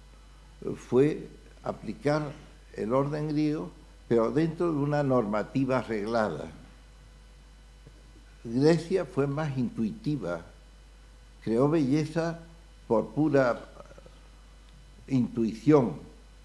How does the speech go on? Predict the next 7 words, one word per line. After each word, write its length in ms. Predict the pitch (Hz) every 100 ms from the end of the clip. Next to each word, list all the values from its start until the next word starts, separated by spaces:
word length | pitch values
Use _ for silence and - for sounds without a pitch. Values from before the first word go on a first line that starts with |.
| - - - - -
En 180 | 117 113
cambio, 500 | 151 175 165 175 220 - - - - - -
Roma 420 | 135 139 170 170 -
quiso 400 | 131 131 - 143 214 - - -
dar 260 | - - 196
unas 320 | 147 143 151 151
reglas 420 | 165 143 147